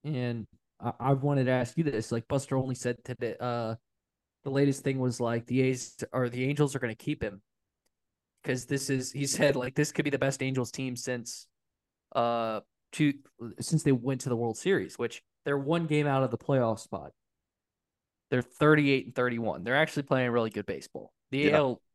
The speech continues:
Speaker 1: the A L is just insane this year 'cause the O's are sitting at forty-two and twenty-four and are gonna be a wild card team. And the
Speaker 2: The
Speaker 1: Yankees
Speaker 2: A L
Speaker 1: are
Speaker 2: is stacked.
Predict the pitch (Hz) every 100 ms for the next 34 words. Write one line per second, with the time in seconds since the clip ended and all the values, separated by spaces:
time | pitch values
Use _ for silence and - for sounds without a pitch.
0 | _ _ _ _ 151 165 160 135 127 123
1 | 120 - _ _ 123 117 - 135 120 110
2 | 104 - 107 98 98 _ _ _ _ _
3 | 135 123 - _ _ _ _ _ - -
4 | _ 139 156 160 165 143 156 143 127 147
5 | 139 131 127 120 - 113 - 113 98 98
6 | 104 104 92 90 85 - - - 95 -
7 | _ _ 117 117 117 120 120 117 107 95
8 | 87 - - 85 78 - -